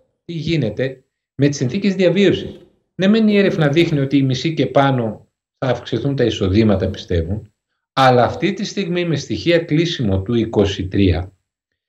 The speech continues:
το ογδόντα τέσσερα τοις εκατό των Ελλήνων δεν μπορεί να αποταμιεύσει κανένα μήνα.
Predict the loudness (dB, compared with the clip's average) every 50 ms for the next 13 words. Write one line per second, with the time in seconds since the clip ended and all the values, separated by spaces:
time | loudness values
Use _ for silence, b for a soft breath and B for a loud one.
0 | _ _ _ _ _ 4 6 6 8 6 6 4 4 4 4 4 4 2 4 4
1 | 2 2 2 0 -2 -2 -4 -4 -4 -4 -2 -2 -2 -4 -4 -8 -10 -6 -4 0
2 | 0 0 0 0 -2 -4 -6 -6 -8 -8 -8 -12 -16 -12 -4 0 0 0 2 0
3 | 0 0 0 0 0 -2 -2 -2 -2 -2 -2 -2 -2 0 2 2 2 0 -2 -6
4 | -10 -12 -14 -16 _ _ _ _ _ _ _ _ _ 2 2 4 4 4 2 2
5 | 2 0 0 0 -2 -4 -4 -6 -8 -10 -14